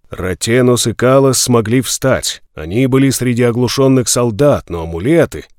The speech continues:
да и все же мастера, первую волну бойцов они просто перемололи. Денис был хорош с боевой парой. В пустоту напомнил больше себе, чем командиру.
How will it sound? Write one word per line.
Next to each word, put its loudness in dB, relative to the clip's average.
да -12
и -12
все -4
же -4
мастера, 0
первую 2
волну 2
бойцов 0
они 0
просто -2
перемололи. 0
Денис 2
был 2
хорош -2
с -6
боевой -2
парой. -6
В -20
пустоту -2
напомнил 2
больше -4
себе, -2
чем -2
командиру. -4